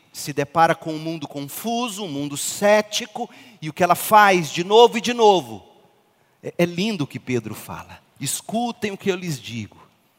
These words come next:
Essas pessoas não estão bêbadas, como alguns de vocês pensam. Não deu tempo de elas ficarem bêbadas. Pelo contrário, o que vocês estão vendo acontecer aqui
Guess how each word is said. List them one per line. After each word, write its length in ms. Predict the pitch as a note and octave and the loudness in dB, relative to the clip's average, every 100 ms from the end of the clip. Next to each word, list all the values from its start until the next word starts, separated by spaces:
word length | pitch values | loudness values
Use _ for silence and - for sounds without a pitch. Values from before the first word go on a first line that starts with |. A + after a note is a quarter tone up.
| _ _ _ _ _ _ _ _ _ _ _ | _ _ _ _ _ _ _ _ _ _ _
Essas 220 | - A#2+ C3+ | -16 -16 -10
pessoas 400 | E3+ - F#3+ E3+ | -10 -6 -6 -6
não 80 | |
estão 300 | F#3 - G3 | -10 -6 -8
bêbadas, 560 | F3+ F#3 B2+ A2 F#2 - | 0 0 0 -10 -10 -14
como 200 | - C3+ | -10 -8
alguns 240 | C3 C#3 | -8 -8
de 80 | B2 | -10
vocês 400 | C3 C3 D3 C3+ | -12 -12 -12 -14
pensam. 440 | - C3+ F#2 - _ _ _ _ _ _ _ _ _ _ _ _ _ | -14 -14 -14 -20 _ _ _ _ _ _ _ _ _ _ _ _ _
Não 120 | C3+ | -4
deu 180 | C#3+ C#4+ | -2 -2
tempo 340 | - F3+ C#3 | 0 0 0
de 100 | A#2 | -6
elas 220 | B2+ A#2 - | -6 -6 -10
ficarem 380 | - B2 A#2+ | -4 -4 -4
bêbadas. 680 | A2+ G#2 F#2 F#2 F2+ - - _ _ | -6 -6 -8 -18 -20 -20 -20 _ _
Pelo 180 | F#3+ A#3 | -2 0
contrário, 640 | - G3+ D3+ B2+ F2+ - _ _ _ _ _ _ _ _ _ _ _ _ _ _ _ _ | -4 -8 -6 -8 -8 -12 _ _ _ _ _ _ _ _ _ _ _ _ _ _ _ _
o 60 | |
que 120 | - C3 | -16 -10
vocês 340 | D3 F#3 G3+ | -4 -4 -4
estão 260 | F#3 G#3 F#3 | -6 -6 -4
vendo 240 | D#3+ C#3 | -6 -6
acontecer 640 | C3 D#3 D3+ C3+ - E3 | -8 -8 -8 -8 -6 -6
aqui 400 | C#3 - C#3+ B2 | -8 -10 -12 -12